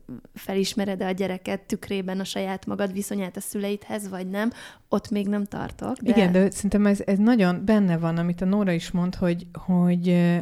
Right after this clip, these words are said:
Speaker 2: a, a visz-, az, a-, azzal, hogy az ember anyává vagy apává válik,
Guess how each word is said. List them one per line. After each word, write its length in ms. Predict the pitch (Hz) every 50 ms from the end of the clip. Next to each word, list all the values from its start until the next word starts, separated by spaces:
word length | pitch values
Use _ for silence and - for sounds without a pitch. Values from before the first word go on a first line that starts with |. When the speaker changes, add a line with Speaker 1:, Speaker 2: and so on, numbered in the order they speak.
| - - -
Speaker 2:
a, 320 | - 175 170 170 165 - -
a 80 | - 185 165 170
visz-, 260 | 196 202 196 - -
az, 340 | - 170 165 - - - - - -
a-, 300 | - - - - - 208
azzal, 260 | 196 214 214 208 190
hogy 260 | 180 180 180 170 175 -
az 160 | - 175 175
ember 460 | 180 175 175 175 175 170 160 160 - -
anyává 480 | 180 180 185 185 190 202 202 202 202
vagy 200 | 196 175 151 -
apává 540 | - 170 175 - 185 175 170 160 151 147 151
válik, 600 | 156 156 151 160 165 170 196 226 240 - - -